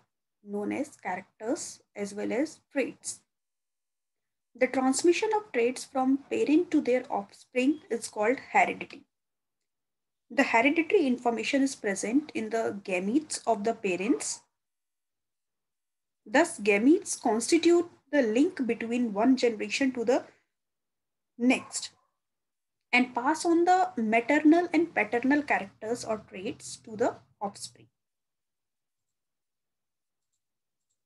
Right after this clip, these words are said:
What are the variations? The difference in the characters among the individual of a species is known as variation.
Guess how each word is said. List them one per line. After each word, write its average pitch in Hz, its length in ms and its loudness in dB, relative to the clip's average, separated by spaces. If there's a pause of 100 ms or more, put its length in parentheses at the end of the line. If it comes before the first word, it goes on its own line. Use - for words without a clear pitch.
(1500)
What 247 200 4
are 262 80 4
the 254 100 -2
variations? 208 800 -2 (480)
The 220 60 -6
difference 330 640 -2 (960)
in 247 120 -4
the 254 100 0
characters 214 800 -2
among 226 320 -6
the 277 180 -4
individual 277 680 0
of 240 160 -4
a 247 120 -4
species 233 760 -8
is 233 160 -10
known 190 240 -6
as 220 220 -8
variation. 175 580 -14